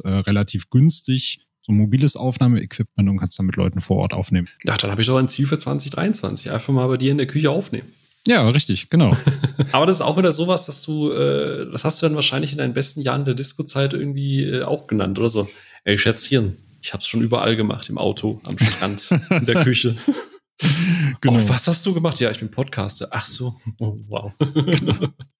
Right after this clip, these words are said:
Speaker 1: Gab's denn in der Anfangszeit, entweder beim Podcast oder bei Ruhe im Saal, äh, auch Tipps, die du bekommen hast oder Dinge, die du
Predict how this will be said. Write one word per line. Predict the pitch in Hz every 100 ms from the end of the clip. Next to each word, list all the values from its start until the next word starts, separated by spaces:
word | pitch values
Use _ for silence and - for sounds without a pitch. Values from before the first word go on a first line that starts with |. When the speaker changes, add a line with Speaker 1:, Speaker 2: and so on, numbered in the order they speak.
| -
Speaker 1:
Gab's | 131 143
denn | 156
in | 127
der | 127 107
Anfangszeit, | 151 - 190 - - 143 151 165 - - _ _ _ - - -
entweder | 120 107 113 110
beim | 92 101 101
Podcast | 120 131 117 -
oder | 117 104 101
bei | 101 98 98 98 101 98 92
Ruhe | 98 127 120
im | 113
Saal, | 113 113 117 117 123 _ - - - - - -
äh, | 104
auch | 104 110 - - -
Tipps, | - 156 - - -
die | 127
du |
bekommen | 123 - 135 135 123
hast | 127 131 -
oder | 120 104
Dinge, | 101 131 131
die | 113 113
du | 117 120 120